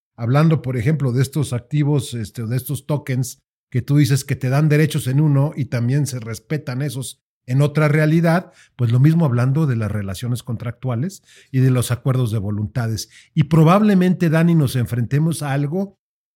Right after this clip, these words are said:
a lo que nos enfrentamos los abogados cuando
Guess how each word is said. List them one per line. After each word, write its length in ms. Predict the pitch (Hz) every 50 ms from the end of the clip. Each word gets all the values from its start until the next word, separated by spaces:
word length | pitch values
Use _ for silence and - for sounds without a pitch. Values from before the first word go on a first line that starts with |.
| _ -
a 80 | 151
lo 160 | 139 139 139 -
que 100 | - 139
nos 180 | 139 120 -
enfrentamos 500 | 135 123 104 120 127 113 - 143 165 190
los 180 | 190 160 - 131
abogados 480 | 123 113 110 107 120 139 165 160 -
cuando 640 | - - 135 123 117 110 107 110 110 110 104 92 -